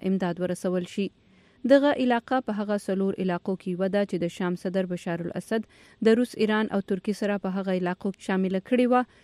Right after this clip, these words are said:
چرته چې جګړه کمه کړی شي یا کمې علاقې چې محفوظه دي. خو نږدې لږو ورځو کې هلته جنگ زیات شوی، ولې چې د شام فوز د خپلو ملګرو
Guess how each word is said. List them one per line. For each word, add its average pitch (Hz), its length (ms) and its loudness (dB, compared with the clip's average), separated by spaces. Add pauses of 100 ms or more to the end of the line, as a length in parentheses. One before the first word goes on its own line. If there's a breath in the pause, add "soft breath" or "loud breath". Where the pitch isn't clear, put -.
(120)
چرته 262 300 2
چې 254 180 0 (320)
جګړه 190 320 2 (140)
کمه 226 180 2
کړی 233 300 0
شي 247 120 -2 (340 soft breath)
یا 214 280 4 (120)
کمې 269 300 6
علاقې 202 400 2
چې 226 60 -2 (140)
محفوظه 185 360 -2
دي. 190 160 -2 (240)
خو 294 100 4 (100)
نږدې 277 400 4 (120)
لږو 247 220 2
ورځو 233 320 2
کې 233 180 2
هلته 190 300 0
جنگ 185 220 0
زیات 175 240 -2
شوی، 180 200 0
ولې 180 280 0
چې 196 120 -4
د 175 140 -2
شام 185 280 -2
فوز 190 220 -2
د 185 140 -4
خپلو 180 280 -2
ملګرو 175 300 -2